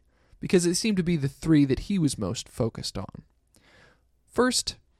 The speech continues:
Zara Yacob knew his kingdom was the only Christian power in the region, surrounded by Muslims and tribal religions.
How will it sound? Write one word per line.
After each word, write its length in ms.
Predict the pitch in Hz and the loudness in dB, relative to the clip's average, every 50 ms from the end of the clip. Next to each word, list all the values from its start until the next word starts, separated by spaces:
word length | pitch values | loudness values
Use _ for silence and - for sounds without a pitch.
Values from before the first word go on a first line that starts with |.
| _ _ _ _ 147 | _ _ _ _ 0
Zara 260 | 151 180 208 240 240 | 2 2 4 4 2
Yacob 380 | 196 156 - - 165 147 139 143 | 2 0 2 0 0 0 -2 -2
knew 300 | 147 151 160 180 190 185 | 0 2 4 6 6 6
his 240 | 160 170 156 135 | 6 4 2 0
kingdom 640 | - _ - - - 202 190 165 143 123 104 104 113 - - _ _ _ _ | -4 _ -10 -8 -4 -4 -2 0 0 -2 -2 -6 -8 -12 -14 _ _ _ _
was 140 | 160 156 151 | -6 -4 -4
the 140 | 175 - | -4 -4
only 340 | - 180 196 202 202 190 165 | -2 -2 -2 0 0 0 -2
Christian 480 | 139 - - 190 - - - - 135 127 | -2 -4 -6 -8 -8 -6 -6 -8 -8 -8
power 420 | - - 147 123 120 120 117 117 | -6 -4 -2 -2 0 0 0 -2
in 160 | - - 120 | -2 -4 -6
the 80 | 117 113 | -4 -2
region, 440 | 120 139 151 147 127 - 110 - - - _ _ _ _ _ _ _ _ _ | 0 0 0 0 -2 -4 -8 -10 -12 -16 _ _ _ _ _ _ _ _ _
surrounded 500 | - - 127 139 143 143 143 135 131 120 | -10 -6 -2 0 2 2 2 0 -2 -2
by 260 | 123 117 110 113 104 | 0 0 0 -2 -2
Muslims 640 | 82 120 139 151 156 139 - 123 123 123 117 - | -4 -2 -2 -2 -2 -2 -4 -6 -6 -6 -6 -6
and 120 | 120 113 117 | -6 -6 -8
tribal 420 | - - - 147 180 175 131 120 | -6 -2 0 0 0 0 -2 -4
religions. 640 | 107 92 82 - - - - - - - - - - | -4 -4 -6 -8 -10 -12 -16 -20 -20 -18 -20 -20 -20